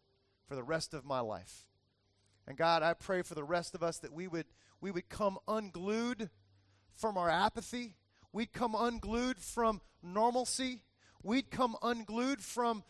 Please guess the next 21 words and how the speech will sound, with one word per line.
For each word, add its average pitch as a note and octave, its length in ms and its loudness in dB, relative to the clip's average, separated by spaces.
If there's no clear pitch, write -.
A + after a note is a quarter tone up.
the F#3 60 -8
fact A#3 320 4
that F#3 100 -10
we A#3+ 140 0
can A#3+ 140 -2
get A#3+ 120 2
excited A#3 440 4
about G3+ 200 2
so C4+ 200 0
many B3 160 0
other A3 160 4
things A#3+ 340 -4
and G3+ 240 -4
miss C#4 260 2
the - 160 -4
thrill, A#3 640 0
miss C4+ 300 0
the G#3+ 160 -4
thrill B3 600 -2
of F3 140 -2
knowing G3+ 440 2